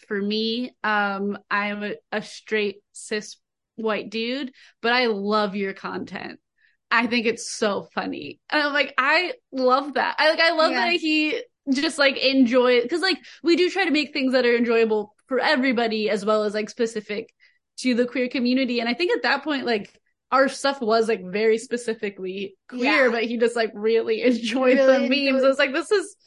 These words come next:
Speaker 1: this is such a nice message." I don't know. I really, I really love that. <laughs>
Speaker 2: Yeah,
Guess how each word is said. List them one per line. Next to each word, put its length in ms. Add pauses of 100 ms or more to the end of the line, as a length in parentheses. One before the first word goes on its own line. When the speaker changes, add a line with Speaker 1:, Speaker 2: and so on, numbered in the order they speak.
(140)
Speaker 1:
this 140
is 80
such 180
a 60
nice 240
message." 360
I 80
don't 140
know. 260
I 80
really, 520 (540)
I 100
really 220
love 220
that. 280
<laughs> 160
Speaker 2:
Yeah, 320